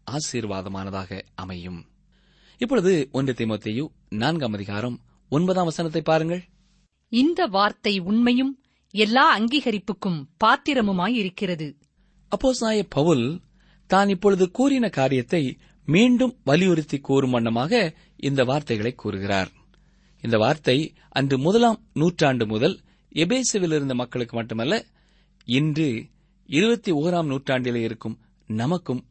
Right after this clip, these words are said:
Speaker 1: பொருத்தமானது. தொடர்ந்து ஒன்று தீமோத்தேயு நான்காம் அதிகாரம் பத்தாம் வசனத்தை கவனியுங்கள்.
Speaker 2: "இது நிமித்தம் பிரயாசப்படுகிறோம், நிந்தையும் அடைகிறோம். ஏனெனில் எல்லா மனுஷருக்கும், விசேஷமாக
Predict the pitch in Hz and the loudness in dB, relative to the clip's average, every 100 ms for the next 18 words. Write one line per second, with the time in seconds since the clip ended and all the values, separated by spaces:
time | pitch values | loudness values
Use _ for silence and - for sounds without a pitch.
0 | _ 139 151 - 104 98 95 90 95 90 | _ -2 -2 -4 -6 -6 -8 -8 -8 -10
1 | - _ _ _ _ _ _ _ - 123 | -16 _ _ _ _ _ _ _ -2 0
2 | 139 185 196 - 120 120 120 117 113 113 | 2 -2 -4 -4 -4 -2 -4 -4 -2 -2
3 | 110 113 156 143 120 113 113 107 - - | -2 -2 -2 -2 -4 -4 -4 -4 -10 -8
4 | 147 143 190 123 113 101 101 107 107 104 | -6 -2 -2 -2 -6 -6 -4 -4 -2 -2
5 | 139 214 _ _ _ _ - 233 320 269 | -2 -4 _ _ _ _ -4 -2 0 0
6 | 196 - 247 175 170 _ - 214 233 277 | -2 -4 -4 -4 -8 _ -6 0 0 0
7 | 339 - 196 190 185 160 143 _ _ _ | -6 -6 -6 -4 -4 -6 -10 _ _ _
8 | - 202 262 302 285 294 269 185 165 180 | -4 2 2 4 0 0 0 -2 -4 -6
9 | 156 143 _ _ _ - 254 294 240 180 | -8 -10 _ _ _ 0 2 2 0 -4
10 | 165 262 _ _ 208 214 277 403 294 226 | -6 -10 _ _ 0 2 2 2 0 -2
11 | - 269 240 214 190 190 - 320 - 240 | 0 -2 -2 -2 -2 -4 -2 -4 -2 -2
12 | 190 180 269 175 | 0 0 -2 -2